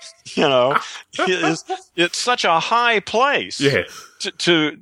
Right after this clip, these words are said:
Speaker 1: to be in. It may be uncomfortable. Well,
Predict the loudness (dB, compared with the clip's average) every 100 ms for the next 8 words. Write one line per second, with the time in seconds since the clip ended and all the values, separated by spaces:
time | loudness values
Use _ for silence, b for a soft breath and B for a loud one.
0 | _ -4 -2 0 2 2 0 -2 -4 -8
1 | B B -4 0 0 2 2 4 4 4
2 | 2 2 0 0 0 2 2 2 0